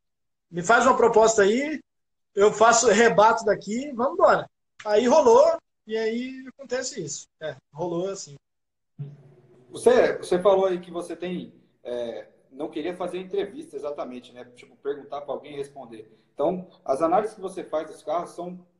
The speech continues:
Speaker 2: sempre opiniões próprias, se não me engano. É, é mais ou menos isso, basicamente isso. Como que
Speaker 1: É que
Speaker 2: você,
Speaker 1: eu, ah, tá.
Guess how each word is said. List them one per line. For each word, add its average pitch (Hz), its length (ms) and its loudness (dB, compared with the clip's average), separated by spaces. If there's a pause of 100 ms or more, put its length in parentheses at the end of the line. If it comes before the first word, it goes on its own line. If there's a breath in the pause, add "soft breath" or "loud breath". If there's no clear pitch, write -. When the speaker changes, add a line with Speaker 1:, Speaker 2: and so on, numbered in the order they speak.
Speaker 2:
sempre 226 460 -8
opiniões 202 480 -6 (160)
próprias, - 600 -6
se - 140 -20
não 135 100 -14
me 131 100 -16
engano. 107 280 -10 (300)
É, 131 500 -6
é 131 140 -12 (260)
mais 131 160 -4
ou 156 60 -4
menos 165 260 -8
isso, 127 180 -10
basicamente 143 540 -6
isso. - 220 -16 (720)
Como 269 280 2
que 254 160 -10
Speaker 1:
É 208 80 8
que - 100 -2
Speaker 2:
você, - 260 -2
Speaker 1:
eu, - 100 -4
ah, 180 180 -10
tá. - 100 -18